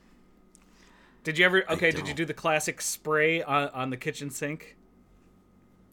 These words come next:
Speaker 2: No.
Speaker 1: Put some tape around that. N-,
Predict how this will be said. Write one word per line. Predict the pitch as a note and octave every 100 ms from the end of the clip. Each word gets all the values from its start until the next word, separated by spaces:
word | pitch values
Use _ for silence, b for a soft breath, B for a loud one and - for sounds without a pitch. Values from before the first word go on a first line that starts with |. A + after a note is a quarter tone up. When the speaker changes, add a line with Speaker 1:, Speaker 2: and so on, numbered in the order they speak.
| _ _ _ -
Speaker 2:
No. | G#2 F#2+ F#2+ D2 - -
Speaker 1:
Put | D3+
some | - G#2
tape | D3+ C3+ C3+
around | C#3 C#3 C#3+
that. | C3+ C#3+
N-, | C#3+